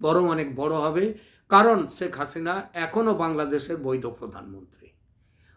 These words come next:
ওই যে সবার যে মাথার ওপর থেকে ছাদ, মাথার ওপর ছাদ ভেঙে পড়ার মতো হয়েছিল না, তার কারণ যে শেখ হাসিনা পদত্যাগপত্র জমা না করে চলে গেছেন,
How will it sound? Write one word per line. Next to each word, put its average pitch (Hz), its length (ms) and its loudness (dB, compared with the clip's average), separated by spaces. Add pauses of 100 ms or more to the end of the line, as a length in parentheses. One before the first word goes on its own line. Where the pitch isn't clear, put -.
ওই 131 140 2
যে 147 160 -2
সবার 160 460 -2
যে 165 360 0 (340)
মাথার 147 360 0
ওপর 175 180 0
থেকে 180 300 -4
ছাদ, 156 360 0
মাথার 151 320 -2
ওপর 175 160 -2
ছাদ 170 320 -4
ভেঙে 185 260 2
পড়ার 196 280 2
মতো 196 240 0
হয়েছিল 196 360 2
না, 240 380 -4 (340)
তার 185 140 0
কারণ 185 460 4
যে 180 140 0
শেখ 185 280 -2
হাসিনা 185 520 0 (200)
পদত্যাগপত্র 185 840 0
জমা 170 280 2
না 165 180 2
করে 180 260 -2
চলে 196 280 2
গেছেন, 202 400 0